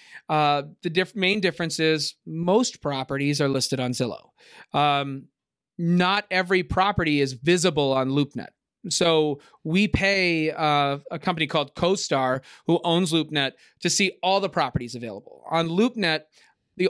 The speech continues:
only time the public is going to see it is, um, if somebody boosts it, like they boost a post on Facebook. So you sponsor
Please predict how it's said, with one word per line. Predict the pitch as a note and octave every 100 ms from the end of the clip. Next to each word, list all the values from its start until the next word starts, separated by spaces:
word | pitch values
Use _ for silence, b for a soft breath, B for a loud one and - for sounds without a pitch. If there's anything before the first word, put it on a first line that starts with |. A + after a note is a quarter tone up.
| -
only | A3 A#3
time | G#3 F#3+ E3+ -
the | E3+
public | - F3 E3+ G#3+ A#3
is | G3
going | A3+ A#3
to |
see | - B3
it | B3 C4
is, | G3+ F3+ E3+ D3 - B B B
um, | F3 E3+ D#3+ D#3 D3+ D3+ - -
if | F3
somebody | - G3 F#3 E3+
boosts | D3 C#3 F3+ - -
it, | D#3+ C#3+
like | D3
they | D3
boost | C3+ D3+ D3
a | C3+
post | - C#3+ -
on | C3
Facebook. | B2 C3 B2+ - F2+
So | - D3 D3
you | D3+ D3+ D3 C#3+
sponsor | - - E3 F3 - E3+ D#3